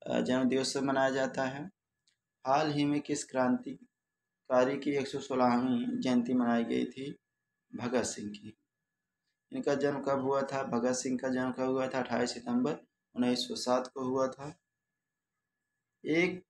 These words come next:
टी ट्वेंटी इंटरनेशनल मैच में तीन सौ से अधिक रन बनाने वाली विश्व की पहली टीम कौन बनी? नेपाल।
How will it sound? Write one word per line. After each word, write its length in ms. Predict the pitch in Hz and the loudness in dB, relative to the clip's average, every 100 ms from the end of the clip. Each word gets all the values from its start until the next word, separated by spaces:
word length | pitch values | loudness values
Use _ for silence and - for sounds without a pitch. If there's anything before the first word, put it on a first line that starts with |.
| _ | _
टी 140 | 160 160 | -8 0
ट्वेंटी 340 | 143 131 165 | 0 2 2
इंटरनेशनल 580 | 160 147 143 135 - 147 | 2 2 0 -2 -2 0
मैच 340 | 131 131 131 | 0 0 -2
में 120 | 135 | -8
तीन 280 | 127 143 147 | -8 -4 -2
सौ 160 | 147 139 | 0 -2
से 220 | - 131 | 0 -4
अधिक 400 | - 117 131 - - | 0 0 -2 -4 -2
रन 260 | 127 127 | 0 2
बनाने 400 | 117 117 117 131 | 4 4 4 2
वाली 460 | 131 120 127 135 - _ _ 139 | 2 2 0 -2 -8 _ _ -4
विश्व 260 | 143 - | -4 -4
की 100 | - | -8
पहली 340 | 127 123 123 135 | -4 0 0 0
टीम 280 | 127 123 117 | -2 -2 -2
कौन 300 | 120 127 131 | 0 2 2
बनी? 280 | 131 147 143 _ 113 | 0 -2 -10 _ -2
नेपाल। 640 | 117 120 117 113 110 110 | 2 2 2 0 0 -6